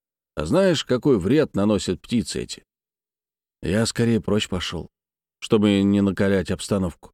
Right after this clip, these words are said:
а он мне вслед: «Наша нация сотни лет горбатилась, чтобы из этого болота путные хозяйства вышли,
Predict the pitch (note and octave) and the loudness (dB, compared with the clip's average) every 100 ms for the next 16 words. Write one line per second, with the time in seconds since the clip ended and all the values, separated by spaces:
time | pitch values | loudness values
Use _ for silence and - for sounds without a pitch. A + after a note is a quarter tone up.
0 | - F2+ A#2 D3 B2+ C#3 - A#2 A2+ - | -4 0 2 4 4 2 0 0 0 -2
1 | _ _ _ _ _ _ _ _ - A#2 | _ _ _ _ _ _ _ _ -6 -2
2 | D#3+ D3 E3+ G3 F#3 - E3 D3 A2+ - | 0 2 2 2 0 0 2 2 0 0
3 | E3 B2+ C#3 D3 D#3 A#2+ - - G#2 A#2+ | 0 2 4 4 2 -2 -10 -4 0 2
4 | C3+ C3+ A#2 A2 G2+ - A2+ A2+ A2+ - | 2 0 -2 -2 -4 -2 -2 0 0 -2
5 | A2+ G2+ F#2 C#3 A2 G#2+ G2 A#2 B2 C3 | -2 -2 0 0 2 2 2 2 2 0
6 | A#2 A#2 - _ _ D3 B2+ - B2 - | 0 -2 -6 _ _ -2 0 2 2 2
7 | B2 A#2 B2 - A2 A#2 A#2 A2+ | 2 2 0 0 0 2 2 -2